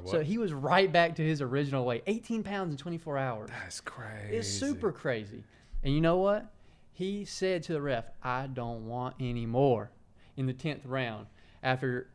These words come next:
Speaker 1: uh, Ward had knocked him down twice.
Speaker 2: Man.
Speaker 1: It was, it was really fun. We got to meet, uh,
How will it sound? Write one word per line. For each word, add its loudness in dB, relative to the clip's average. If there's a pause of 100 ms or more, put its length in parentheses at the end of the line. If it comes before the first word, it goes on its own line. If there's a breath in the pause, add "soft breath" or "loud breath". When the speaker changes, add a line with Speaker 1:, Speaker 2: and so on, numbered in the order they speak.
(180)
Speaker 1:
uh, 0
Ward 2
had -2
knocked -2
him -6
down -6
twice. -6
Speaker 2:
Man. -10
Speaker 1:
It 2
was, -4
it -4
was -4
really -2
fun. -2
We -2
got 0
to -4
meet, -2
uh, 2